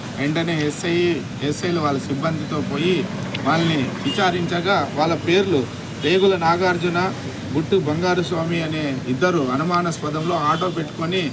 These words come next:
టూ వీలర్ పెట్టుకొని ఉన్నారు. వాళ్ళ దగ్గర తనిఖీ చేస్తే ఐదు వందల రూపాయలు ఉన్నాయి, ఇవి ఏమిటని అడిగితే ఇక్కడ ఈ ప్రాంతాల్లో గేదెలు దొంగతనాలు చేసి మిర్యాలగూడ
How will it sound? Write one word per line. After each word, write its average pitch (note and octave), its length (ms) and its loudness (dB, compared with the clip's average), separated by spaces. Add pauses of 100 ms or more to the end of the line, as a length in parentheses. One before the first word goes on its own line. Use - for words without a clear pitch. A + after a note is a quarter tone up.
(160)
టూ D#3 40 0
వీలర్ E3+ 380 2
పెట్టుకొని D#3 320 -6
ఉన్నారు. D3+ 400 -2 (320)
వాళ్ళ D#3 200 2
దగ్గర E3 320 0
తనిఖీ E3+ 340 -2
చేస్తే E3 580 -2 (320)
ఐదు E3+ 200 4
వందల F3+ 240 0
రూపాయలు D#3 480 0
ఉన్నాయి, E3 280 -2
ఇవి D3 240 4
ఏమిటని F3+ 360 0
అడిగితే D#3+ 520 -2 (240)
ఇక్కడ C#3+ 220 2
ఈ D#3 100 0
ప్రాంతాల్లో E3+ 880 0 (460)
గేదెలు F3 460 2 (440)
దొంగతనాలు F3 480 0
చేసి D#3+ 500 0 (280)
మిర్యాలగూడ F#3 560 2